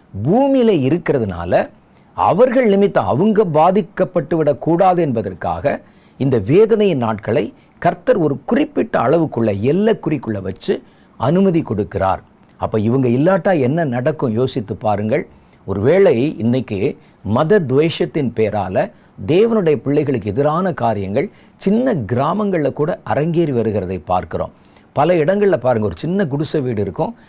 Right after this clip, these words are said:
ஒரு நாலு பேர், குடும்பத்துல ஒரு நாலு பேர், பக்கத்து வீட்டுல இருக்கிற ஒரு ரெண்டு பேர் கூடி ஆராதித்து கொண்டிருப்பார்கள்.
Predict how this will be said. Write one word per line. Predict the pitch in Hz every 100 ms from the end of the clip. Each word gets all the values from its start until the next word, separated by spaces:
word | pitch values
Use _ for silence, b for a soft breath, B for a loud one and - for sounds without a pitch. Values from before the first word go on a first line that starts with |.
| b
ஒரு | b 131
நாலு | 123 147 208 190
பேர், | 202 185
குடும்பத்துல | - - 180 - 147
ஒரு | 117
நாலு | 113 107 98
பேர், | 113 160 - b b
பக்கத்து | 156 226 190 165
வீட்டுல | 139
இருக்கிற | 131 123 123
ஒரு | 107
ரெண்டு | 107 101
பேர் | 87 135 135 - b b
கூடி | 247 277 214
ஆராதித்து | 131 180 196 180 147
கொண்டிருப்பார்கள். | 139 113 107 - 95 95 156